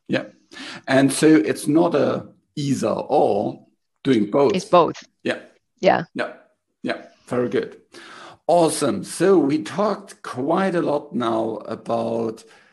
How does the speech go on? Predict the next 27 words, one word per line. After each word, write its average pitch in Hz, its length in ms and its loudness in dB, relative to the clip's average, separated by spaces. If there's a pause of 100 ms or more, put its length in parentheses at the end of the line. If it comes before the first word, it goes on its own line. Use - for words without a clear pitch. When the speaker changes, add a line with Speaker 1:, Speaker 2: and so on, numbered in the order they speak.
(280)
Speaker 1:
animations 123 880 -2
and 107 280 -10
movements 113 840 -2
and 104 460 -4
what 117 360 -6 (220)
you 104 120 -4
can 113 200 -4
do 135 140 0
with - 280 4
it. - 300 -8
We, 104 560 -4
um, 101 580 -4 (280)
had 110 340 -6
lots 113 460 -2
of - 180 -2
examples 110 840 -2
that 95 240 -6
we'll 101 260 -2
refer 120 400 -4
to 104 580 -4
in 113 280 0 (120)
the, 95 440 -6 (220)
in 104 160 2
the - 140 -4
show 214 220 4
notes. 123 540 2
So 101 460 -6